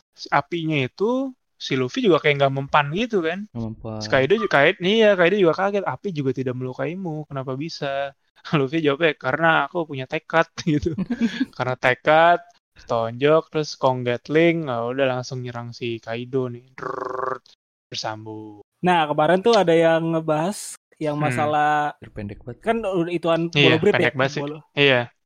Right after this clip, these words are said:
Speaker 1: Hah,
Speaker 3: bola
Speaker 1: bola
Speaker 3: breath ya
Speaker 1: breath.
Speaker 3: itu kan, kan kagak ngaruh sama si Luffy kan.
Speaker 1: Hmm, hmm.
Speaker 3: Jadi tuh ada orang, bisa dibilang orang nih, ya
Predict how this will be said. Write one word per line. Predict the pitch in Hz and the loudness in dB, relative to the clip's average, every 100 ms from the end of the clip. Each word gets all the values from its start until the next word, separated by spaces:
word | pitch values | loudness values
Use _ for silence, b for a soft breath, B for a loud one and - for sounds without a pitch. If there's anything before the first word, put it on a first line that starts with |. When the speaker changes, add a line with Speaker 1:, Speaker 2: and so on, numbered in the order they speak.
| _ 143 | _ -4
Speaker 1:
Hah, | 135 | -4
Speaker 3:
bola | 127 147 | -4 -6
Speaker 1:
bola | 147 | -4
Speaker 3:
breath | 120 | -4
ya | 113 | -4
Speaker 1:
breath. | 131 175 | -6 -6
Speaker 3:
itu | |
kan, | 185 180 | -8 -8
kan | - 196 | -6 -8
kagak | 202 170 160 | -6 -4 -2
ngaruh | 156 | -2
sama | 160 160 151 | -2 -2 -2
si | 147 151 147 147 143 - | -2 -4 -4 -4 -8 -4
Luffy | 160 180 | -2 0
kan. | 147 143 160 - _ _ _ | 0 -2 -6 -12 _ _ _
Speaker 1:
Hmm, | 160 165 160 117 | 0 2 2 -2
hmm. | - 135 120 _ _ _ _ | -8 -8 -8 _ _ _ _
Speaker 3:
Jadi | 170 208 | -2 0
tuh | 233 294 233 - - | 2 2 0 -6 -2
ada | 190 185 202 | 2 4 4
orang, | 196 196 196 202 202 202 - _ _ _ | 4 4 4 2 -2 -4 -10 _ _ _
bisa | 175 175 185 | -2 2 2
dibilang | 185 226 226 | 4 2 2
orang | 190 180 185 185 | 2 4 4 2
nih, | 190 190 185 _ _ _ _ _ _ _ _ _ _ _ | 2 0 -2 _ _ _ _ _ _ _ _ _ _ _
ya | - 208 202 202 | 0 4 6 4